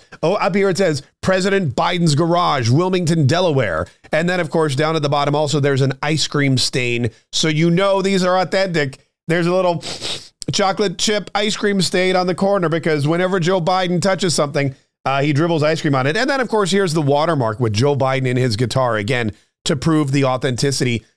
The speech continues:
of these documents. Fifty pages per notepad. Uh, high quality paper bond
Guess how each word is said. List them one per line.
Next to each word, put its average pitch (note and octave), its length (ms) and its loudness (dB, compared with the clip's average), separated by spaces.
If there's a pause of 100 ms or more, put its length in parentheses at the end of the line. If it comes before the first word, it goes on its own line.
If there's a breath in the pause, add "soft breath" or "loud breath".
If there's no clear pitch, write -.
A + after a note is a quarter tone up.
(100)
of D3 180 0
these D3+ 200 2
documents. D#3 500 0
Fifty A3+ 500 -2
pages D#3+ 480 0
per E3 200 -2
notepad. C3+ 680 0 (260 soft breath)
Uh, C3 280 0
high G3+ 200 0
quality F#3 460 0
paper F3+ 320 0
bond C#3+ 480 0